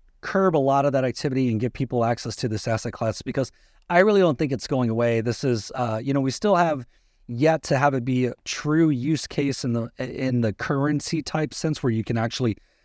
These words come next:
have a stable enough value where you can buy something today and know what you actually paid for it tomorrow. Um, but we'll see. But, uh, as I said, this, the, what I'm gonna go on and say th-,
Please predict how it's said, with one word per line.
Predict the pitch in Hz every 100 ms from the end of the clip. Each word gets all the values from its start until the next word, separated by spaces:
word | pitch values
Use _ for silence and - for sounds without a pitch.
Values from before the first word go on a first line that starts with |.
| _ _ _
have | _ 147 151
a | 127
stable | - - 156 147 147
enough | 127 117
value | 120 120 131
where | 127
you | 117 113
can | 113 98
buy | 104 117 123
something | - 131 120 117
today | - 113 113 135
and | 110 110
know | 117 120 123 104
what | 107 104 104 113 131 139
you | 120
actually | 123 - 127
paid | - 123
for | 131 143 135
it | 127
tomorrow. | 120 107 113 143 180 180 _ _ _ _ _
Um, | 135 131
but | 127 147
we'll | 180
see. | 185 143 113
But, | 107 135 135 - _ _ _ _
uh, | - 147 143
as | 170 180
I |
said, | 208 214 185
this, | 220 240 - - - _ _ 175
the, | 175
what | 160 175 185
I'm | 202
gonna | 190 170 151 127 - _ 139
go | 131 165
on | 156 151
and | 131
say | - 151 139
th-, | 127 135